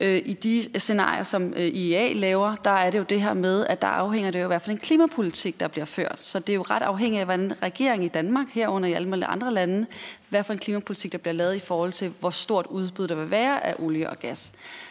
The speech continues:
Så derfor er det jo, ministeren skal jo tage ansvar for at sige, det er jo regeringer, der er ansvarlige for at bestemme niveauet af udbud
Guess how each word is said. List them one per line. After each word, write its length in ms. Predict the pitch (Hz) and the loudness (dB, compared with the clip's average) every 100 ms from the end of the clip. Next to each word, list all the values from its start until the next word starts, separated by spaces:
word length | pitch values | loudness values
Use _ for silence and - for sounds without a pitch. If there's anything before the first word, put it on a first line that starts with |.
| - | -10
Så 140 | - | -6
derfor 300 | 196 214 220 | 0 0 0
er 140 | - 190 | 0 0
det 60 | |
jo, 60 | 202 | 0
ministeren 420 | 196 214 - 202 | 0 -2 -2 -6
skal 160 | - 214 | -6 -6
jo 40 | |
tage 180 | 208 190 | -2 -2
ansvar 360 | 202 - 107 | -2 -2 -4
for 140 | - 190 | -2 -4
at 120 | 180 | -4
sige, 240 | - 190 | -4 -6
det 100 | 185 | -4
er 40 | 196 | -4
jo 180 | 180 - | -4 -4
regeringer, 640 | 185 - 262 247 196 180 | -8 -2 0 0 0 -4
der 120 | - - | -4 -4
er 80 | |
ansvarlige 600 | - 214 - - - 185 | -2 -2 -2 -2 -2 -4
for 220 | 175 196 185 | -6 -4 -4
at 140 | - | -6
bestemme 560 | 185 - - 262 220 180 | -6 -6 0 0 0 -2
niveauet 640 | 180 170 175 247 226 180 | -2 -4 -2 0 0 -2
af 100 | - | -4
udbud 520 | - 196 196 185 | -4 -6 -4 -4